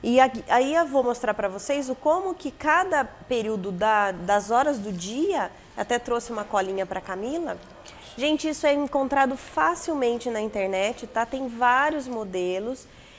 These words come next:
Eu trouxe esse, que é um modelo mais fácil de visualizar e pra eu explicar também. É, mas isso é facilmente encontrado, tá, Camila? Então,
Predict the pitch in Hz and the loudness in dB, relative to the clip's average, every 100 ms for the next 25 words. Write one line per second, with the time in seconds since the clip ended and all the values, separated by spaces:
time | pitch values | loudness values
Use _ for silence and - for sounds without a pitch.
0 | - 247 294 330 302 294 - 247 233 254 | 4 6 6 2 0 -2 -4 0 0 0
1 | 277 262 - 247 247 240 233 233 226 226 | -4 -8 -4 -4 -2 -4 -2 -2 -2 -4
2 | 240 370 - - - 214 208 214 - - | -4 -6 -8 -6 0 4 2 0 -8 -10
3 | 214 - - - 185 202 202 233 208 214 | -12 -16 -20 -12 -8 -8 -4 -4 0 0
4 | 202 196 202 208 277 294 240 220 214 - | 0 2 4 6 4 0 -4 -4 -6 -8
5 | 202 208 196 - 196 190 202 302 - - | -12 -8 -8 -8 -8 -4 -4 -4 -8 -18
6 | - - - - - 226 226 220 214 214 | -20 -20 -20 -20 -2 0 2 2 0 0
7 | 220 240 262 285 294 311 339 349 320 320 | 0 -2 -2 -2 -2 -2 -2 -2 -2 -2
8 | 330 311 330 359 285 196 180 175 175 - | -4 -4 -4 -4 -2 -2 -2 -6 -14 -8
9 | 196 208 220 175 160 160 - - - - | -8 -8 -10 -10 -12 -16 -20 -20 -20 -20
10 | - - - - - 214 226 330 311 | -20 -20 -20 -20 -8 -6 0 2 0